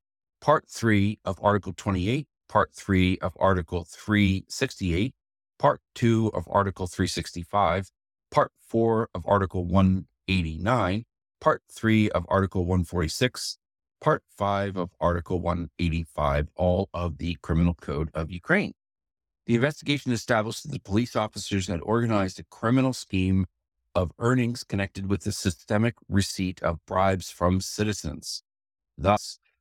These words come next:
without drawing up procedural documents, they detained citizens while receiving parcels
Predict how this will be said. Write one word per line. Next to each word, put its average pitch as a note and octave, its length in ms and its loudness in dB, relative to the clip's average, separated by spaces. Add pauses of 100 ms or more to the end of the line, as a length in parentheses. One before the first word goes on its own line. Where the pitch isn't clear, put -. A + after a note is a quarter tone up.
without A2+ 380 -2
drawing A#2+ 460 -6
up A2+ 260 -8
procedural G#2 880 -2
documents, F2 640 -2
they G#2+ 200 2
detained B2+ 480 -2
citizens B2 560 -8
while G#2+ 220 4
receiving A#2 640 -4
parcels G#2 580 -2